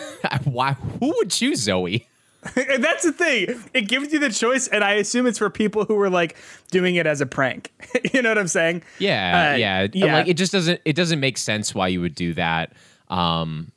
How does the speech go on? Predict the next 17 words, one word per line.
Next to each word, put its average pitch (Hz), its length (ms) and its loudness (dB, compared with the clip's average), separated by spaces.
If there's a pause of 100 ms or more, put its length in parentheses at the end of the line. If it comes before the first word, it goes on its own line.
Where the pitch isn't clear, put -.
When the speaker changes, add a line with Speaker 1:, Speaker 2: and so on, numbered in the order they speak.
(280)
Speaker 1:
b-, - 120 -4 (140)
uh, - 100 -6 (560)
I, 104 200 -2 (180)
I 123 460 -2
kinda, 185 220 -2
like, 135 200 -2
was 113 260 -2
looking 113 280 -2
up, 104 360 -2
uh, 101 40 -4
afterwards, 101 760 -2
like, 101 160 -2
what 98 100 0
the - 140 -4
other 95 180 0
ending 85 360 -2
was. 110 440 0